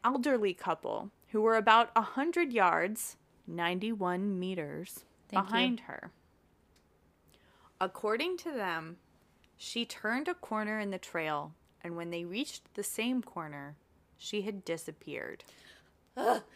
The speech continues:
Speaker 2: what I wanna know so badly is if she and Mitty were disappearing in the exact same spot.
Speaker 1: I don't know.
Speaker 2: I would, I, I mean, I, I don't think anyone would know, like, unless you were, like, the per-, the people who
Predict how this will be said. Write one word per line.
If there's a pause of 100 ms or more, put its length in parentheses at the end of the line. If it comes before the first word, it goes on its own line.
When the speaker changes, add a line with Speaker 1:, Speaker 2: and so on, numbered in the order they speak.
(140)
Speaker 2:
what
I
wanna
know
so
badly
is
if (160)
she
and
Mitty (200)
were (300)
disappearing
in
the
exact
same
spot. (2250)
Speaker 1:
I
don't
know. (160)
Speaker 2:
I
would,
I,
I
mean,
I,
I
don't
think
anyone
would
know, (280)
like,
unless
you
were, (460)
like, (300)
the
per-,
the
people
who